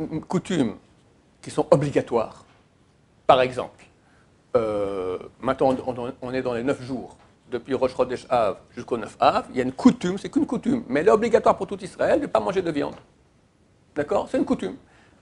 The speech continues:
Rosh Chodesh, euh, aussi Ashkenazim, Rosh Sfaradim, ils mangent la viande, mais dès le lendemain, le deux Av, on ne mange plus de viande. C'est qu'une coutume à la base sur la Gemara, dans la Chab, il n'y a rien du tout là-dessus. C'est une coutume qui est instituée par les rabbins des, des différentes époques,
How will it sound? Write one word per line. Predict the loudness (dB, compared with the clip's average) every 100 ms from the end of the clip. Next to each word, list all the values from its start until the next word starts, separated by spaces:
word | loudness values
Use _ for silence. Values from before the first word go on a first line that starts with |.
| _
Rosh | 6 8
Chodesh, | 8 6 2 -4 -2
euh, | -2
aussi | -2 -4
Ashkenazim, | -2 2 2 6 6 4
Rosh | 2 -2 -6
Sfaradim, | -2 0 0
ils | -2
mangent | 0 2
la | 2
viande, | 0 -2 -2
mais | -4
dès | 6 6
le |
lendemain, | 6 4 2
le | 2
deux | 6 8
Av, | 8 6 2
on | 0
ne |
mange | 0 0
plus | 4
de | 6
viande. | 6 2
C'est | -2 0
qu'une | 4
coutume | 4 4 6
à | 8
la | 10
base | 8
sur | 6
la | 2 2
Gemara, | 4 4 4
dans | 4
la | 0
Chab, | 2 2
il | 2
n'y | 0
a |
rien | 0
du | -2
tout | -4
là-dessus. | -4 -4 -10 -12 -20 -20 -20
C'est | -10
une | -8
coutume | -6 2 2
qui | 4
est | 2
instituée | -2 0 0 2
par | 2
les | 2
rabbins | 2 4 6 8 6 0 -18 -20 _ _
des, | 2 6 8 6
des | 2 -2
différentes | -4 0 2 2 -2
époques, | 6 8 6 2